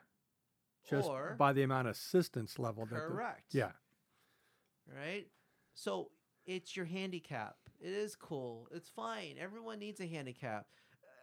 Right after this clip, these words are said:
Speaker 2: Um, the only people who don't have any handicaps are pros.
Speaker 1: Yeah.
Speaker 2: Jack Nicklaus don't have a handicap.
Speaker 1: <laughs>
Speaker 2: Right?
Speaker 1: But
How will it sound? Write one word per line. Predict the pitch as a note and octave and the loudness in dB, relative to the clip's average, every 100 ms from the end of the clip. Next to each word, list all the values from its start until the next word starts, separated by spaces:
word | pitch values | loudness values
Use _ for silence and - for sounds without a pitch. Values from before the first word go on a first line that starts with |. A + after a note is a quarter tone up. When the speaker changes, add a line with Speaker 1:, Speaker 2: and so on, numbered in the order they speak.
| C#3 D3 | -18 -6
Speaker 2:
Um, | G3 G#3 G3+ G3+ F#3 F#3 F3+ F3+ F#3+ F#3 F#3+ | 0 4 4 4 0 -4 -4 -4 -4 -6 -6
the | F#3+ G3+ | -2 0
only | A#3 | 0
people | G#3+ A3+ A3+ | -2 0 4
who | G#3+ | 6
don't | A3 A3 | 6 6
have | G#3+ A#3+ | 6 4
any | A#3 | 2
handicaps | F#3+ A3+ C4 G#3 F#3+ - - - _ _ _ _ - | -2 -2 -2 0 0 0 -8 -14 _ _ _ _ -6
are | F3 F#3+ F#3+ - _ _ _ - | 0 2 0 -4 _ _ _ -2
pros. | A3+ C#4 F#3+ B2 - - _ - | 4 6 4 2 -6 -12 _ 0
Speaker 1:
Yeah. | B2 A2+ - - _ _ | 2 2 -4 -14 _ _
Speaker 2:
Jack | F#3 G3 - | -2 0 0
Nicklaus | C#4 D4+ D4 G#3+ | -6 -2 -4 -2
don't | G#3+ G3+ | -2 0
have | G3+ G3+ | 2 2
a | F#3 | 2
handicap. | F#3 G3+ G#3 A3+ C4+ B3 D#3 - - - - | 0 -2 -2 2 2 2 -4 -4 -2 0 -2
Speaker 1:
<laughs> | - D3+ - _ _ _ - E3 | 0 -2 -2 _ _ _ -14 -4
Speaker 2:
Right? | G3 C4+ C#4 - - _ B2+ | 0 0 -2 -6 -16 _ 8
Speaker 1:
But | E3+ G3+ | 8 8